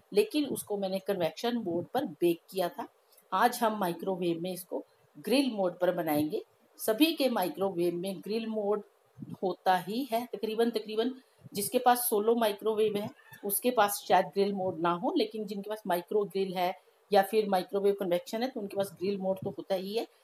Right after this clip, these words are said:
इस तरह से आप उसको microwave में grill mode पर आसानी से बना सकते हैं, बहुत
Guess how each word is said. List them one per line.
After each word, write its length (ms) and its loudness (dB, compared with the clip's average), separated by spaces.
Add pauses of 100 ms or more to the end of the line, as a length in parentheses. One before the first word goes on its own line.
(180)
इस 140 -4
तरह 160 2
से 120 -8
आप 180 -4
उसको 200 -12
microwave 500 -8
में 140 -2 (380)
grill 260 -2
mode 280 0
पर 100 0
आसानी 440 -4
से 140 -6
बना 260 -2
सकते 280 -8
हैं, 120 -4
बहुत 320 0